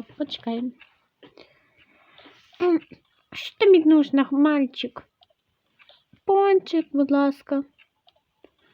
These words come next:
Ай, візьми. Дякую.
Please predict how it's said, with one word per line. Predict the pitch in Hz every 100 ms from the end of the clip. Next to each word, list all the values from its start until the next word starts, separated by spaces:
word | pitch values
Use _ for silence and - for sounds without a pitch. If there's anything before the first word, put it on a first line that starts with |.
| _ _ _ _ _ -
Ай, | 427 381 349 330 -
візьми. | 381 381 381 381 381 359 330 _ _ - - - _ _ _ _ _ _ _ _ _ _ _ _ _ _ _ _ _ _ _ _ _ _ _ - - _ _ _ _ _ _ _ _ _ _ _ _ _ _ _ 480
Дякую. | 480 494 494 453 440 403 381 359 330